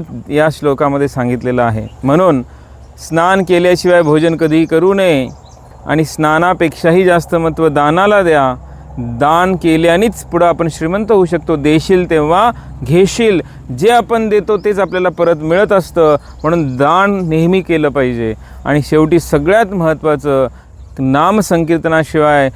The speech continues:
भगवंताची प्राप्ती होऊ शकत नाही. म्हणून काय म्हणलेलं आहे, "कोटी त्यक्त्वा हरी भजेत",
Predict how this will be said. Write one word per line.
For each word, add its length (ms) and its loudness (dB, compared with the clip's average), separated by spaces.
भगवंताची 680 2
प्राप्ती 680 0
होऊ 340 2
शकत 400 0
नाही. 340 -2
म्हणून 220 0
काय 140 2
म्हणलेलं 380 2
आहे, 180 4
"कोटी 460 2
त्यक्त्वा 520 0
हरी 320 2
भजेत", 500 0